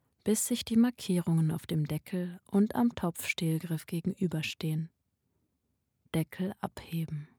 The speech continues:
Topf reinigen. Vor dem ersten Gebrauch sollten Sie Aufkleber entfernen und alle Teile Ihres Schnellkochtopfs abwaschen. Deckel umdrehen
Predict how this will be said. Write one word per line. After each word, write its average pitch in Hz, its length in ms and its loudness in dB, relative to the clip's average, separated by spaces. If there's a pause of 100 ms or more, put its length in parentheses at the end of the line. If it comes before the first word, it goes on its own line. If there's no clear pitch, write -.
(2500)
Topf - 420 -8
reinigen. 156 640 2 (1500)
Vor 202 300 2
dem 226 160 8
ersten 185 480 0
Gebrauch 170 680 0
sollten 175 420 2
Sie 175 160 -2
Aufkleber 170 640 0
entfernen 170 680 0 (640)
und 233 300 4
alle 175 260 2
Teile 160 400 0
Ihres - 380 -2
Schnellkochtopfs - 880 -2
abwaschen. 151 720 -4 (1600)
Deckel 175 400 0
umdrehen 226 800 6